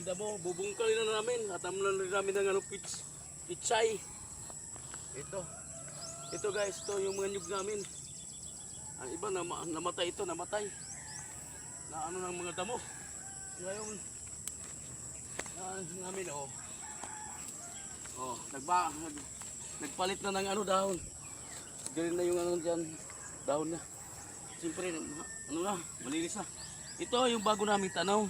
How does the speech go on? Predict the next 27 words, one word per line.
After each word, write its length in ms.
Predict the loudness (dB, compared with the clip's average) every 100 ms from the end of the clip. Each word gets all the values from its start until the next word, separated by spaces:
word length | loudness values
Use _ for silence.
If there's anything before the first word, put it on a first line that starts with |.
| 0 -8 -8 -10 -10 -10 -8 -8 -6 -4
Guys, 400 | 2 8 10 10
ito 240 | 4 -2 -2
po 240 | -2 0
yung 160 | 0 2
tanim 240 | 2 4
namin, 480 | 4 6 6 6 4
mga 160 | 2 0 -4 -10 -10 -10 -10 -10 -6 -4
okra 320 | 0 4 4
po 160 | 4
ito. 160 | 2 0 0 -8 -10 -10 -10 -10 -10 -10 -10 -10 -10 -10 -10 -6
Mga 320 | 2 6 6 8
dalawang 320 | 8 8 10
linggo 240 | 8 8
na 160 | 6 6
ito. 160 | 4 0 -4 -10 -12 -10 -10 -10 -10 -10 -10 -12 -12 4
Tagal 240 | 8 10 12
rin. 160 | 12 10 8 -4 -10 -10 -12 -12 -12 -6 6
Pero 160 | 6
sa 80 | 6
sunod 280 | 6 6 8
na, 280 | 12 12 12
ano, 160 | 8 4 -8 -12 -12 -10 -10 -10 -10 0
buwan, 240 | 2 2 4
ma-, 520 | 6 8 6 4 0 -6 -10 -10 -10 -10 -6 2
maumunga 480 | 4 6 4 4
na 80 | 2
ito. 160 | 0